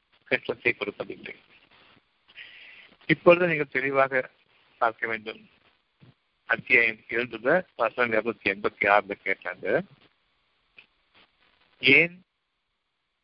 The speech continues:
கஷ்டத்தை கொடுப்பதில்லை?" என்று கூறிய பிறகு இவ்வளவு கஷ்டத்தை அனுபவித்துக் கொண்டிருக்கின்றோம். அத்தியாயம் இரண்டு, இருநூத்தி எண்பத்தி ஆறுல, "நான் எந்த மனிதருக்கும்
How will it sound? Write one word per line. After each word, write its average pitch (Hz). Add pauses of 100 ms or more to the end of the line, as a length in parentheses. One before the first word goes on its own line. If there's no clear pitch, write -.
(140)
கஷ்டத்தை 151
கொடுப்பதில்லை?" 147 (540)
என்று 117
கூறிய 123
பிறகு 117 (640)
இவ்வளவு 147
கஷ்டத்தை 135
அனுபவித்துக் 120
கொண்டிருக்கின்றோம். 107 (1800)
அத்தியாயம் 117
இரண்டு, 110 (120)
இருநூத்தி 110
எண்பத்தி 98
ஆறுல, 95 (960)
"நான் 110
எந்த 113
மனிதருக்கும் 151